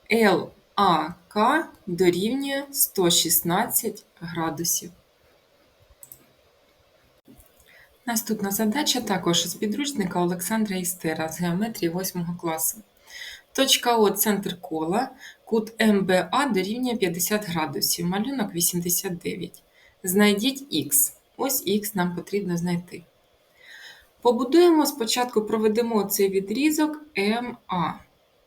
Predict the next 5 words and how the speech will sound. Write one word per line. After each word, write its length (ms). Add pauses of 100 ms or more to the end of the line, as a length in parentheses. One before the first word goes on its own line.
(1080)
і 100
розглянемо 840
кут 640 (920)
А 400 (540)
М 540